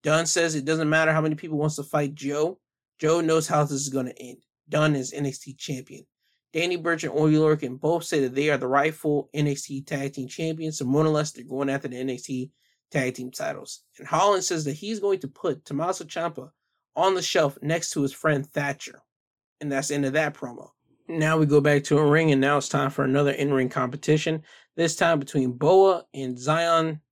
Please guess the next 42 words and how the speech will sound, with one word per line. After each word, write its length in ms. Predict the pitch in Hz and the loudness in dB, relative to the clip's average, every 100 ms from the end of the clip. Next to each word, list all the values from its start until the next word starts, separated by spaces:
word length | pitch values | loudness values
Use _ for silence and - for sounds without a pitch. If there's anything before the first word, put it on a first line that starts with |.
| _ | _
Quinn. 420 | _ 175 190 151 - _ _ _ | _ 4 4 2 -6 _ _ _
Zion 360 | 139 156 156 147 | 0 2 2 2
Quinn's 260 | 151 139 | 2 2
a 60 | 131 | 2
new 220 | 131 156 | 2 4
guy 260 | 151 147 143 | 4 4 2
on 160 | 131 | 0
N 140 | 135 139 | 0 0
X 200 | 127 - | -2 -6
T. 240 | 156 156 | -4 -2
This 240 | 139 170 | -2 -4
is 80 | 127 | -6
his 140 | 127 - | -8 -6
first 320 | 156 151 151 | 2 2 2
match 240 | 143 147 | -2 -2
on 140 | 127 - _ - | -4 -8 _ -6
N 100 | 156 | -2
X 180 | 139 | -2
T 100 | 131 | -6
television, 480 | 123 196 196 143 123 | -8 0 2 2 0
I 100 | 120 | -4
believe. 460 | 117 139 131 156 - _ _ _ _ _ | -6 -4 -2 -2 -4 _ _ _ _ _
And 200 | 139 147 | -2 2
he 100 | 175 | 4
ends 140 | 185 | 4
up 180 | 180 139 | 2 0
beating 460 | 131 190 180 160 156 _ _ _ | -6 -4 -2 -4 -6 _ _ _
Boa. 480 | 135 180 170 - - _ _ _ - | 0 4 4 2 -10 _ _ _ -12
Boa 320 | 139 180 190 | 2 4 4
was 160 | 165 127 | 2 2
dominating 640 | 139 165 160 160 156 151 | 4 4 4 2 2 2
the 60 | 135 | 2
match. 440 | 131 147 143 143 | 2 2 0 -4
Boa 420 | 160 156 180 190 | -2 2 4 2
was 240 | 143 135 143 | 2 0 0
then 200 | 160 143 | -2 -2
given 220 | 143 139 | -4 -4
a 60 | |
signal 480 | 135 - 185 170 135 - _ _ - | -6 -4 -4 -4 -6 -10 _ _ -2
by 180 | 135 | 2
Ming 400 | 131 139 170 156 | 4 4 4 4
Ying 440 | 135 165 175 135 | 4 4 2 0